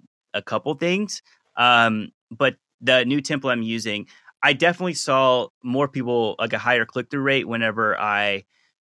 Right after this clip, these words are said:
um, transitioned to that. And if you go through some of my old videos, you'll see, like, a T H P, like, logo. And that was just me trying to figure stuff out. So I think the new stuff looks way better. Um,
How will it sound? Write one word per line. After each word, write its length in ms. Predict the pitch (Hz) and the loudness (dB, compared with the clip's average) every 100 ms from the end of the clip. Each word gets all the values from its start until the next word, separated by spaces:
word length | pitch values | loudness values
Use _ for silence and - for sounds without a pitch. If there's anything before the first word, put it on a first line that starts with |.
| - | -4
um, 380 | 113 107 101 - | 0 0 -2 -6
transitioned 460 | 127 113 117 117 | -6 -4 -4 -6
to 40 | 107 | -2
that. 160 | 107 | 0
And 80 | 104 | 0
if 80 | 123 | -2
you 80 | 151 | 0
go 80 | |
through 160 | 175 175 | 0 -4
some 140 | - | -4
of 120 | 147 113 | -2 0
my 20 | |
old 300 | - 143 139 | 2 0 0
videos, 320 | 135 123 113 | -2 -2 -2
you'll 100 | 117 | -4
see, 180 | - 135 | -4 -2
like, 140 | 117 | -2
a 60 | 101 | -4
T 220 | - 120 | -10 -4
H 240 | 117 - - | -4 -4 -12
P, 320 | 123 120 120 | -8 -6 -4
like, 160 | 107 | -4
logo. 380 | 117 113 113 113 | -2 -2 0 0
And 120 | - | 2
that 60 | 151 | 0
was 80 | 160 | 0
just 160 | 131 | -4
me 100 | 123 117 | -8 -6
trying 180 | 120 | -6
to 60 | 113 | -6
figure 260 | - 110 104 | -6 -6 -6
stuff 240 | 107 - | -6 -2
out. 260 | 101 101 - | 0 0 -2
So 200 | 104 95 - - - | -4 -6 -10 -20 -4
I 40 | |
think 160 | 175 143 | -2 0
the 60 | |
new 160 | 120 131 | 0 0
stuff 220 | - 120 | -2 -6
looks 200 | 107 90 | -6 -12
way 280 | - 123 135 | -6 0 0
better. 420 | 123 123 123 117 - _ _ - | 4 4 4 2 -2 _ _ -2
Um, 400 | 120 113 107 | 2 2 0